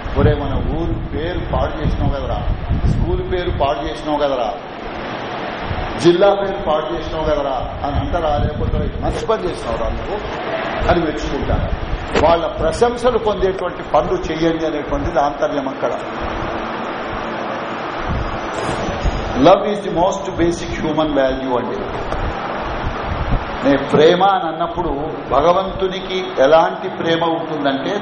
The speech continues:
తల్లికి తన పిల్లలపై ఎలాంటి ప్రేమ ఉంటుందో భగవంతుడికి తన సృష్టిపై అలాంటి ప్రేమ ఉంటుంది అని పెద్దలు చెప్పారు. ఈ ప్రేమ కనుక ఉన్నట్టయితే మన వాక్కులో సత్యం, మన చర్యలో ధర్మం, మన ఆలోచనలో శాంతి,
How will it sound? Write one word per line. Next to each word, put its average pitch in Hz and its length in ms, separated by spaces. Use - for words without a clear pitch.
తల్లికి 190 400
తన 170 200
పిల్లలపై 165 600
ఎలాంటి 151 520
ప్రేమ 143 260
ఉంటుందో 139 600
భగవంతుడికి 175 680
తన 156 220
సృష్టిపై 151 600
అలాంటి 147 420
ప్రేమ 143 320
ఉంటుంది 143 520
అని 139 100
పెద్దలు 135 360
చెప్పారు. 123 340
ఈ - 20
ప్రేమ 196 280
కనుక 196 300
ఉన్నట్టయితే 170 840
మన 151 140
వాక్కులో 165 640
సత్యం, 180 420
మన 151 120
చర్యలో 175 920
ధర్మం, 156 380
మన 147 140
ఆలోచనలో 170 720
శాంతి, 156 680